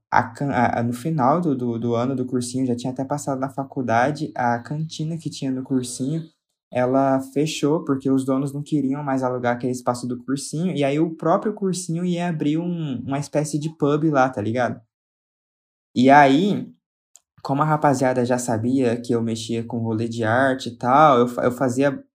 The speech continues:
é, mais camiseta, sabe? Tipo, camiseta pra empresa e tal. Eu cheguei até a trabalhar numa, numa empresa que chama Sandoz, que é uma empresa farmacêutica, fazendo isso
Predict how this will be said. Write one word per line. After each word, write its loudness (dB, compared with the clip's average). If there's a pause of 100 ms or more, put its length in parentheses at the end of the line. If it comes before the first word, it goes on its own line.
é, 0
mais -2
camiseta, -2
sabe? -2
Tipo, -14
camiseta -4
pra -4
empresa -2
e -8
tal. 2
Eu 0
cheguei -2
até -2
a -2
trabalhar 0
numa, -4 (600)
numa 0
empresa 0
que -6
chama -2
Sandoz, -4 (160)
que -12
é -4
uma -4
empresa -2
farmacêutica, -4
fazendo -4
isso -6